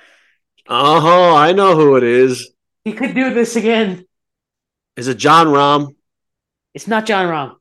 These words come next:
Speaker 1: It's not John Rahm. Okay,
Speaker 2: It's
Speaker 1: number
Speaker 2: not John
Speaker 1: seven.
Speaker 2: Rahm.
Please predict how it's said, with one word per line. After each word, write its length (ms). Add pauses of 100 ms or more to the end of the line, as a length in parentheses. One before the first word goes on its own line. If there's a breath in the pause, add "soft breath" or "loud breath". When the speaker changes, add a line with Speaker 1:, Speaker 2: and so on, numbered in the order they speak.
Speaker 1:
It's 160
not 220
John 260
Rahm. 600
Okay, 240
Speaker 2:
It's 60
Speaker 1:
number 200
Speaker 2:
not 120
John 240
Speaker 1:
seven. 280
Speaker 2:
Rahm. 220